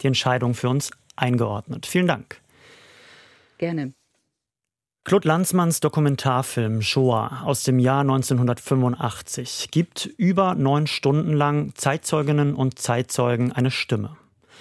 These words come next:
Speaker 1: Es ist bis heute eines der umfassendsten filmischen Dokumente über die Verbrechen der Nationalsozialisten. Durch diesen Film hat sich auch der Begriff Shoah im kollektiven Gedächtnis etabliert, als Bezeichnung für die systematische Ermordung der europäischen Jüdinnen und Juden.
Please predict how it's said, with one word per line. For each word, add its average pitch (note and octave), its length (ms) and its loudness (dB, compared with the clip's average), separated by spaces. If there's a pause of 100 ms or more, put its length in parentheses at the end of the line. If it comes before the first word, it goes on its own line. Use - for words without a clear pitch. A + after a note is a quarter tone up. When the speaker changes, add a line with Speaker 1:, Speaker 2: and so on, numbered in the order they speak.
(300)
Speaker 1:
Es B2 140 -4
ist D3 100 -6
bis D3+ 160 -2
heute D3+ 380 4
eines D3 220 0
der D3+ 120 2
umfassendsten C#3 640 0
filmischen D3 540 2
Dokumente C3 640 0 (420)
über D#3 180 4
die D3+ 80 0
Verbrechen C3+ 520 2
der C3 100 4
Nationalsozialisten. C3 1160 0 (360)
Durch A#2+ 100 -6
diesen C3+ 180 0
Film D#3 300 4
hat D3+ 140 0
sich D3 140 -2
auch C#3+ 120 2
der C#3+ 120 0
Begriff B2 300 -2
Shoah D3+ 400 2 (460)
im E3 100 2
kollektiven E3 580 2
Gedächtnis D3 480 0
etabliert, A#2 600 -6
als C3+ 160 -2
Bezeichnung C3 640 0
für A#2 160 -4
die A#2+ 80 -2
systematische B2+ 680 0
Ermordung B2+ 520 2 (300)
der C#3 80 0
europäischen B2+ 680 0
Jüdinnen A#2+ 400 2
und A#2+ 160 0
Juden. A#2 460 -8